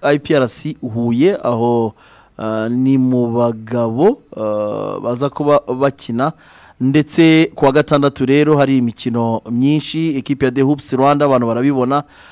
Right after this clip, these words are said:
bagiye bakina, azakina n'ikipe ya A P R Ubumwe n'ikipe ya I P R C Huye,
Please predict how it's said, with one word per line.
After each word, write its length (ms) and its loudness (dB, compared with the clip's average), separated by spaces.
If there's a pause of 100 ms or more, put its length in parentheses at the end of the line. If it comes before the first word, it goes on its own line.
(160)
bagiye 280 2
bakina, 520 2
azakina 400 -2
n'ikipe 560 0
ya 200 -6
A 120 0
P 200 -2
R 80 2
Ubumwe 300 0
n'ikipe 320 -2
ya 60 0
I 40 0
P 120 -4
R 120 -2
C 160 -6
Huye, 360 -2